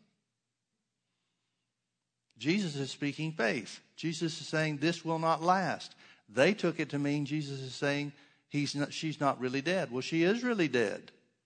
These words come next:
She really is dead. But faith can change even that.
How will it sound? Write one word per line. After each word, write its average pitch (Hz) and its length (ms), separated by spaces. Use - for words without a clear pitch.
She 190 240
really 180 480
is 180 220
dead. 175 560
But 104 140
faith 165 240
can 107 120
change 135 320
even 143 240
that. 165 360